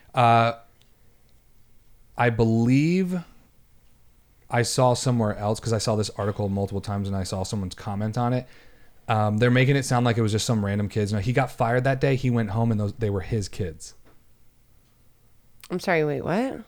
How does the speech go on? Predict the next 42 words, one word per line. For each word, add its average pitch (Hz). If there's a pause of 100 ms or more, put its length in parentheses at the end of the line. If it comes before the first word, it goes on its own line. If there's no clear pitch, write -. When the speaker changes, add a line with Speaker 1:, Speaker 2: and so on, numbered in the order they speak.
Speaker 1:
So -
the 110
guy, 127
the 120
sheriff, 131
the 113
s-, -
sheriff 139
gets 143
fired 104 (160)
from 104
his 120
job 98
that -
Speaker 2:
The 190
Speaker 1:
day. 190
Speaker 2:
deputy. - (120)
Speaker 1:
The 117
deputy. 104 (680)
Sheriff's 123
deputy. 87 (500)
Speaker 2:
But, 156
well, 160
a 151
deputy 135
is, 107
works 123
for -
the 117
sheriff, -
so -
that's -
Speaker 1:
Well, 156
Speaker 2:
how 214
it -
Speaker 1:
I'm 220
a 208
Speaker 2:
works. -
Speaker 1:
sheriff 196
from 185
this 196
town, 160